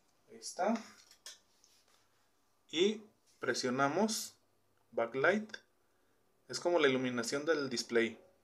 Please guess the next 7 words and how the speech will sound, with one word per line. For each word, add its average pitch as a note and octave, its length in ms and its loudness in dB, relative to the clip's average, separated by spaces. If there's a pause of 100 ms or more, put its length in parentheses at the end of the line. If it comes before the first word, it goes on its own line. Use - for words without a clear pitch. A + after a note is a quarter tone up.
(160)
Ahí A2+ 80 -4
va. G2+ 160 -4 (2250)
Se - 260 -8
ven, B2 200 -2
es C3 120 -4
una C3+ 200 -4
luz C3+ 600 -4